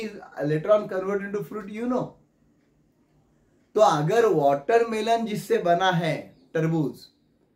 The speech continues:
उसकी ovary अगर आप देखेंगे तो it has got large number of the ovules।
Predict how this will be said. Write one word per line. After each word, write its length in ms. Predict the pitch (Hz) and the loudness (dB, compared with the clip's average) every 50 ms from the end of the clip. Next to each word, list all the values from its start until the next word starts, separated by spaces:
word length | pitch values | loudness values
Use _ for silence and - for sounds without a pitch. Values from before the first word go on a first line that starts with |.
| _ _ _ _ _ _ _ _ _ _ - | _ _ _ _ _ _ _ _ _ _ -2
उसकी 360 | 165 170 160 - - - 254 | 0 0 0 0 -2 0 4
ovary 380 | 247 233 226 220 226 226 240 233 226 | 6 6 6 6 4 2 2 2 2
अगर 220 | 214 214 220 220 214 | 2 0 -2 -2 -2
आप 140 | 214 214 196 | -2 -2 -2
देखेंगे 400 | 208 196 - 214 208 208 208 208 | -4 -4 -4 -6 -6 -4 -4 -4
तो 180 | 208 226 220 214 | -2 -2 -4 -4
it 120 | 180 160 | -4 -2
has 160 | 220 226 220 214 | -2 -2 0 0
got 300 | 233 233 226 214 196 180 | 0 0 0 -2 -4 -2
large 420 | 175 180 196 220 233 247 240 226 | -2 0 2 2 4 2 2 2
number 200 | 240 240 233 240 240 | 0 0 0 0 2
of 60 | 233 | 2
the 140 | 226 247 247 233 | 2 2 2 2
ovules। 640 | 220 220 214 226 233 220 185 143 123 - - - - | 0 0 -2 -4 -4 -4 -4 -6 -6 -10 -18 -20 -20